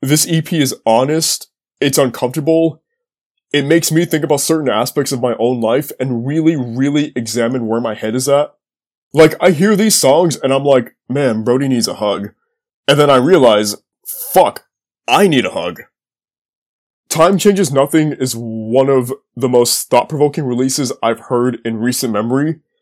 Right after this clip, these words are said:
and I've revisited so many times because, for as painful as it is to hear some of these lyrics, you just can't turn your attention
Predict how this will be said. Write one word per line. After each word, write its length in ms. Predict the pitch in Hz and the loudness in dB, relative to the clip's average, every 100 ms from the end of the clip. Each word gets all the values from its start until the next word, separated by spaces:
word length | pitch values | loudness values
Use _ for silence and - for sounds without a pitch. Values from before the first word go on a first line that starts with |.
| _ _ _ _ | _ _ _ _
and 120 | 139 143 | 2 6
I've 160 | 170 | 6
revisited 520 | 190 160 170 170 160 | 4 4 4 4 2
so 360 | - - - 151 | 2 0 2 2
many 220 | 156 165 | 2 0
times 480 | 139 131 120 156 143 | -2 0 0 0 -2
because, 580 | 135 135 - 127 120 123 _ _ - | -4 -2 2 2 2 -4 _ _ -4
for 120 | - 156 | 2 4
as 120 | 139 | 2
painful 480 | - 143 160 175 170 | -4 -4 -2 0 0
as 120 | 143 | 0
it 80 | 143 | 0
is 200 | 156 147 | 0 0
to 60 | |
hear 220 | 131 127 | -4 -2
some 180 | 143 147 | -2 0
of 60 | 143 | 0
these 200 | 143 123 | -2 0
lyrics, 500 | 117 156 - - - _ _ _ _ - | 0 0 -2 -10 -12 _ _ _ _ -6
you 200 | 151 165 | -2 0
just 260 | 185 - | 2 0
can't 300 | - 170 160 | 0 0 0
turn 280 | - - 160 | -2 -2 0
your 140 | 160 139 | 2 0
attention 480 | 117 147 139 135 | 0 -4 -4 -4